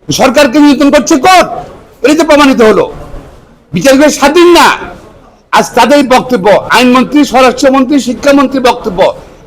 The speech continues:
তাদের বক্তব্যে প্রমাণিত হয়ে গেল যে বিচার বিভাগ স্বাধীন না।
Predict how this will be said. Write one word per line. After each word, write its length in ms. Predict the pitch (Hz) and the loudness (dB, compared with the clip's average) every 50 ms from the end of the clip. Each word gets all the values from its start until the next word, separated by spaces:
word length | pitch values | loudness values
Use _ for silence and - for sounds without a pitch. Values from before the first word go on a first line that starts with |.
| _ | _
তাদের 340 | - 220 214 277 277 277 269 | -4 -2 0 2 2 2 2
বক্তব্যে 340 | 262 262 262 262 269 269 262 | 0 0 -2 -2 -2 -2 -2
প্রমাণিত 400 | 262 240 226 233 220 202 165 220 | 0 0 0 0 0 0 0 0
হয়ে 200 | 196 202 208 185 | 2 2 2 2
গেল 200 | 170 139 110 - - - - - - - _ _ _ - - | 0 -2 -6 -10 -16 -20 -20 -20 -20 -20 _ _ _ -4 -2
যে 80 | 214 | -2
বিচার 240 | 180 226 180 233 220 | -2 0 0 0 2
বিভাগ 140 | 233 247 - | 2 2 0
স্বাধীন 340 | - - - 202 240 226 214 | 0 -2 -4 -2 -2 -2 -2
না। 180 | 185 143 - | -2 -4 -6